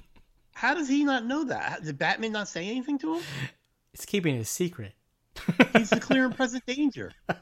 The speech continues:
Speaker 1: I just can't say this is, now I'm getting mad at this movie again.
Speaker 2: <laughs>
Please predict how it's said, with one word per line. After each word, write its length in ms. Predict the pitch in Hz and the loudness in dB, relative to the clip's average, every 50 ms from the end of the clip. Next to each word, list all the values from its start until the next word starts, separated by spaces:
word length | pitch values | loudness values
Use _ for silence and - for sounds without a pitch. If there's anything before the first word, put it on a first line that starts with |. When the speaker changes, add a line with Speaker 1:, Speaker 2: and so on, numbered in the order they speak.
| _ - - - - | _ -10 -10 -8 -6
Speaker 1:
I 100 | 135 135 | -8 -6
just 220 | - 147 135 - | -6 -8 -12 -12
can't 140 | - - - | -14 -16 -12
say 160 | - - 139 - | -8 -8 -6 -6
this 220 | 139 143 - - | -6 -6 -8 -10
is, 120 | 127 117 - - - _ | -12 -16 -18 -20 -14 _
now 80 | - 143 | -2 0
I'm 80 | 147 151 | 2 2
getting 180 | 147 - - | 2 2 2
mad 140 | 135 143 135 | 2 0 0
at 60 | 143 | -2
this 120 | 147 131 139 | -4 -4 -2
movie 280 | 156 190 175 113 85 | -2 -2 -2 -4 -6
again. 200 | 85 87 82 85 - | -8 -10 -10 -2 0
Speaker 2:
<laughs> 60 | - | 0